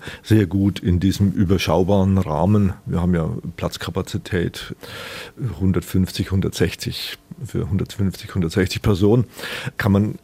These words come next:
und das ist mir ganz wichtig, dann auch, auch einen, äh, ein Kammerspiel letztendlich herstellen und präsentieren dann auch. Also nicht,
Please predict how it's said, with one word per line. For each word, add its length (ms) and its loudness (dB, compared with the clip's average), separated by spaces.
und 220 2
das 100 4
ist 320 -2
mir 280 6
ganz 260 2
wichtig, 420 0
dann 160 4
auch, 260 2
auch 200 4
einen, 340 4
äh, 360 4
ein 140 4
Kammerspiel 880 2
letztendlich 1000 -4
herstellen 760 4
und 140 0
präsentieren 800 0
dann 200 2
auch. 360 0
Also 220 -2
nicht, 360 0